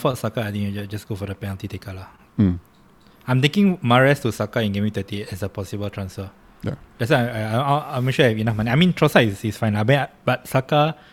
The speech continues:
Speaker 1: he's been underperform-, performing. I think he's due in a way, lah. And he's on penalties also. Like, last day, there could be penalties. So I think if you have the money, I think you just go for Saka, lah. I think Trossard is fine, so, like, if you don't have the money.
Speaker 2: Hmm.
Speaker 1: But do you agree if you have the money? I'm assuming you don't have the money for Saka, right?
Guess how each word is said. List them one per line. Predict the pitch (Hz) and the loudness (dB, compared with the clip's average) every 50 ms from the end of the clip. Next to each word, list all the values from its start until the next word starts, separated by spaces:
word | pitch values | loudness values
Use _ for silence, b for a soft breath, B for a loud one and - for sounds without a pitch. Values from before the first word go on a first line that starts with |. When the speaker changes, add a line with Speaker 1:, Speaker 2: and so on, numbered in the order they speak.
| b b b - | b b b -6
Speaker 1:
he's | - 120 | -4 0
been | 117 131 135 131 | 2 4 4 6
underperform-, | 139 151 - 139 120 - 131 123 131 - | 4 6 6 4 4 6 4 0 0 -2
performing. | - 120 - 123 113 120 117 | -2 0 2 2 4 4 4
I | 113 | 4
think | 113 139 147 | 4 4 2
he's | 127 110 | 2 0
due | 101 101 107 113 110 | 0 2 4 4 4
in | 107 104 | 4 2
a | 104 | 0
way, | 101 101 98 | -2 -2 -2
lah. | 98 98 | -4 -2
And | 101 107 110 | -2 -2 0
he's | 110 117 123 | 0 0 0
on | 131 123 | 0 0
penalties | 117 127 123 127 120 135 | 2 2 2 4 4 2
also. | 123 113 101 107 104 | 2 2 0 -2 -2
Like, | 101 107 107 | -2 -2 0
last | 110 120 127 123 | 2 2 2 2
day, | 123 139 | 2 2
there | 131 110 104 | 2 2 -2
could | - 101 | -4 -6
be | 104 104 | -8 -8
penalties. | - 110 104 101 98 110 104 - | -6 -8 -8 -6 -6 -8 -8 -4
So | - 123 | -2 -2
I | 120 | -2
think | 120 120 147 143 b b b b b b | 0 0 -2 -2 b b b b b b
if | - 123 113 | 0 0 2
you | 107 | 4
have | 123 120 | 4 4
the | 120 123 | 2 2
money, | 127 131 135 143 139 | 2 2 2 2 2
I | 127 | 2
think | 120 127 135 131 | 0 0 0 0
you | 123 | 0
just | 131 120 - | 0 -2 0
go | - 117 | -2 -2
for | - - | 0 -2
Saka, | 104 - 101 - 98 95 | -4 -4 -6 -6 -6 -8
lah. | 95 95 | -8 -8
I | 95 | -6
think | - 113 110 | -4 -4 -2
Trossard | - 113 104 - 135 113 | -2 -2 -2 -2 -4 -6
is | 104 - | -6 -6
fine, | - 101 95 90 | -6 -6 -6 -6
so, | 92 98 | -6 -8
like, | 92 92 | -6 -4
if | 95 98 | -4 -2
you | 101 | 0
don't | 101 101 | 0 0
have | 101 98 | 0 0
the | 92 | -2
money. | 92 92 90 90 95 b b b b b b b - | -4 -4 -6 -8 -10 b b b b b b b 0
Speaker 2:
Hmm. | 104 | 0
Speaker 1:
But | 90 - 127 131 | 2 4 4 8
do | 123 156 | 8 10
you | 170 | 10
agree | 143 196 208 | 10 10 10
if | 156 131 | 10 10
you | 131 | 10
have | 127 | 10
the | 123 127 | 10 8
money? | 131 151 143 160 - - - - | 6 4 2 -2 -4 -8 2 6
I'm | 127 135 | 8 10
assuming | 143 139 - 185 180 160 | 10 10 12 10 10 10
you | 139 | 12
don't | 120 131 135 | 12 12 12
have | 139 | 12
the | 120 107 | 12 10
money | 110 117 113 | 10 8 8
for | - 101 | 6 4
Saka, | 92 95 - - 98 | 4 4 2 2 2
right? | 92 92 98 | 2 0 -2